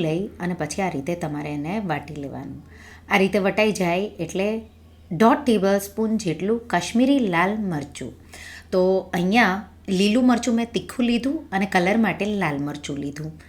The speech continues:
તીખાશ તમારા ઘરમાં જે રીતે ખવાય એ રીતે લીલું મરચું કે લાલ મરચું બેલેન્સ કરી અને આવી પેસ્ટ તમારે વાટી લેવાની. અને હવે આ રીતે ચોપરમાં ત્રણ નાના ટમેટાં.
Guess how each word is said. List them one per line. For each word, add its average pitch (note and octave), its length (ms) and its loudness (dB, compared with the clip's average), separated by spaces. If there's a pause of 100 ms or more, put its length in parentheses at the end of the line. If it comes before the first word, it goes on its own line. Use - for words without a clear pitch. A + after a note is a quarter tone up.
(300)
તીખાશ A3 380 -2
તમારા A3 300 2
ઘરમાં A3+ 340 4
જે A3+ 140 6 (180)
રીતે G#3+ 200 4 (100)
ખવાય E3+ 320 -2 (120)
એ E3+ 120 0
રીતે F3 180 -2 (100)
લીલું G#3+ 320 2
મરચું G#3+ 360 -2
કે G3 160 0
લાલ D#3 240 0
મરચું D#3 340 -4
બેલેન્સ F#3 400 -2
કરી F3 240 2 (100)
અને A#3 180 2
આવી F#3 320 0
પેસ્ટ E3+ 320 0
તમારે D3 340 -2 (180)
વાટી D3 320 -6
લેવાની. C#3+ 400 -8 (600)
અને F3+ 140 0 (100)
હવે D#3 260 -2 (480)
આ A3 120 10
રીતે A3+ 180 4 (100)
ચોપરમાં G#3 600 6 (460)
ત્રણ C4+ 580 8
નાના F#3+ 380 6 (240)
ટમેટાં. D3 480 2